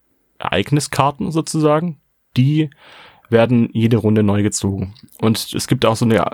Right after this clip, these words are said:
so eine Art Timer, also auf einem, auf diesem Aktionsfeld, wo dann diese Ereigniskarten draufkommen, gibt es zwei Felder,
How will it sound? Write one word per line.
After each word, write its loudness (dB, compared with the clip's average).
so -2
eine 0
Art 0
Timer, 0
also 0
auf -2
einem, 0
auf -6
diesem -6
Aktionsfeld, -2
wo -2
dann 0
diese -2
Ereigniskarten 0
draufkommen, 2
gibt -4
es -2
zwei 2
Felder, 2